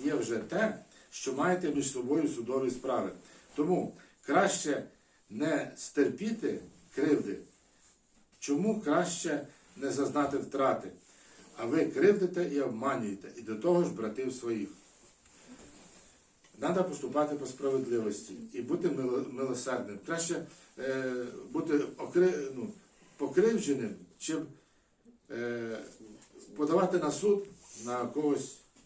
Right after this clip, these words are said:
із тих людей, хто вас скривдив. Поняли? Краще бути скривдженим. Коли людина зробила щось погане і кається в цьому, то всемогутній Бог прощає і більше не згадує.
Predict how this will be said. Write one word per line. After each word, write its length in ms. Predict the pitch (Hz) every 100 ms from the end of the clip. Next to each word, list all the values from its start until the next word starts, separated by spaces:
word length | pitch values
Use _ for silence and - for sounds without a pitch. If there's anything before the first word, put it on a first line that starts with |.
| _ - - - -
із 120 | -
тих 220 | 151 131
людей, 240 | 127 143 135
хто 100 | 120
вас 160 | 113 -
скривдив. 340 | 107 98 87
Поняли? 280 | 131 143 110 -
Краще 320 | 131 131 120
бути 300 | 104 170 175 - -
скривдженим. 560 | - - - 107 - 87 85 - - - - _ _ _ _ _ _ _ - - - - - - - - - - - - - - - - - - - - - _ _ _ - - - - - - - - - - -
Коли 180 | - 151
людина 400 | 180 - 160 151
зробила 400 | 135 139 147 135
щось 240 | - 95 -
погане 520 | 110 110 113 135 135 - - -
і 80 |
кається 580 | - 123 120 113 139 143 - - _
в 40 |
цьому, 280 | 143 139 151 - - - -
то 80 | 127
всемогутній 580 | 131 139 131 147 120
Бог 300 | 107 135 -
прощає 520 | - 131 - 110 90 - _ _ _ _ _ _ _ _ _ _ _ - _
і 100 | -
більше 360 | 120 165 - 147
не 100 | 143
згадує. 420 | - 110 95 85